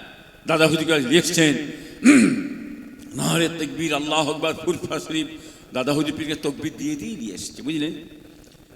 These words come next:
আপনার দাদা পীর রহমতুল্লাহ আলাইহ এসে নৌকায় উঠলেন। নৌকায় উঠার পরে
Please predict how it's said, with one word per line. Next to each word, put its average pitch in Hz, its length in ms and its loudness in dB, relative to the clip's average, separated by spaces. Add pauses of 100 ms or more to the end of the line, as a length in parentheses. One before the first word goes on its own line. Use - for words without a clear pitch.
(400)
আপনার 131 300 -6
দাদা 139 220 -4
পীর 170 120 -4
রহমতুল্লাহ 180 320 -4
আলাইহ 139 220 -2 (720)
এসে 151 460 -4 (600)
নৌকায় 131 340 -8
উঠলেন। 95 380 -14 (1300)
নৌকায় 170 440 8
উঠার 170 360 4
পরে 143 500 -4